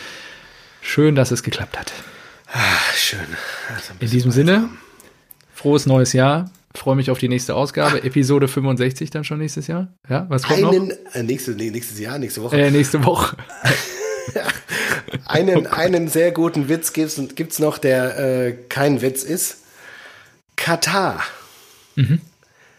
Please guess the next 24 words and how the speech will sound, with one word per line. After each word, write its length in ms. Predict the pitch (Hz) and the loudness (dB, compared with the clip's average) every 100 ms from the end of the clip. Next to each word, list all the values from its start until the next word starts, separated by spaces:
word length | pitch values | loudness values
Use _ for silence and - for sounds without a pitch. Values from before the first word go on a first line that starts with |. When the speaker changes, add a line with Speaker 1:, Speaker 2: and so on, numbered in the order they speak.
| _ _ _ _ - | _ _ _ _ -8
Speaker 2:
Hast 240 | 156 - | -6 -2
du 60 | 170 | -2
das 140 | 156 | -2
gehört, 340 | 143 135 160 151 | 0 2 2 2
dass 140 | 143 | 0
die 140 | 135 | 0
in 220 | 139 139 135 | 0 0 2
der, 440 | 127 139 - - | 2 0 -6 -6
in 160 | 135 120 | -4 -2
einer 420 | 123 120 117 123 | -2 -2 -4 -6
E-M-Quali-Gruppe 1080 | 127 - 143 214 - 165 190 214 190 196 | -8 -4 -4 -4 -4 -4 -2 -2 -2 0
mitspielen 480 | 196 196 - 214 214 | 0 0 -2 -4 -2
sollen? 200 | 269 294 | -2 2
Speaker 1:
Ach 180 | 294 135 | 4 4
so, 340 | - 131 117 107 | 6 4 4 0
ey. 320 | 101 92 85 - 640 831 | -4 -6 -4 -6 -4 -4
Ja, 340 | - 107 104 - - | -4 -4 -4 -8 -12
ich 100 | - | -6
dachte, 260 | 120 101 123 | -4 -2 0
da 40 | |
müssen 220 | 117 131 123 | 2 4 2
wir 60 | |
drüber 260 | 110 110 98 | 0 -2 -2
gehen. 280 | 98 98 | -4 -6